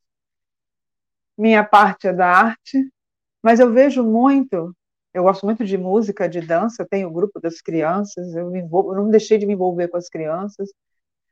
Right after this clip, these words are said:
Mas o que me chamou a atenção muito nesse texto, porque eu já vi muita gente abandonando o trabalho porque se acha incapaz, porque não se, não se, e, e eu, e eu escuto muito isso no estudo.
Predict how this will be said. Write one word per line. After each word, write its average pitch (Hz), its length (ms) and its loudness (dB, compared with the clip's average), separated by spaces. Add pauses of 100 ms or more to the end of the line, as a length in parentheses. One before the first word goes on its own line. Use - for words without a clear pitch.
(280)
Mas 233 260 6
o 247 100 0
que 277 100 2
me 285 100 2
chamou 262 240 4
a 262 40 6
atenção 262 280 2
muito 311 280 0
nesse 269 260 0
texto, 226 640 2 (1120)
porque 226 200 2
eu 277 60 8
já 339 160 6
vi 285 180 2
muita 320 340 0
gente 269 360 0
abandonando 214 600 0
o - 20 -2
trabalho 185 800 0 (760)
porque 269 260 0
se - 160 0
acha 277 240 6
incapaz, 226 840 2 (1120)
porque 226 300 -2
não 247 140 2
se, 240 540 0
não 208 180 -6
se, - 260 -4 (440)
e, 262 80 0
e 330 220 4
eu, 330 260 6
e 277 60 4
eu 359 80 4
escuto 349 360 0
muito 359 300 0
isso - 120 -8
no 247 100 2
estudo. 165 480 -8